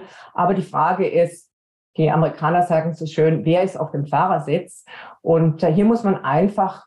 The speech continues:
realistisch sehen, es ist eben mitnichten das System zwei, sondern es ist in der Regel das System eins, was nicht bedeutet,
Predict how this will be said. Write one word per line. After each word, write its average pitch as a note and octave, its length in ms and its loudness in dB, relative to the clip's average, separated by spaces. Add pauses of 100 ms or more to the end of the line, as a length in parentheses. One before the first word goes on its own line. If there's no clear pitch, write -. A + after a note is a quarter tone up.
realistisch D#3+ 640 0
sehen, E3 440 2
es D#3+ 160 -2
ist - 460 -2
eben E3+ 240 2
mitnichten F3+ 1120 0
das E3 200 -4
System D#3 380 0
zwei, F3 420 0
sondern F3 300 0
es D3 120 -4
ist D3 120 -8
in C#3+ 40 -8
der C#3 100 -4
Regel D3+ 220 2
das D#3+ 180 0
System D3 320 -2
eins, C#3+ 340 0 (920)
was F3+ 280 -2
nicht E3+ 260 -6
bedeutet, G#3 720 0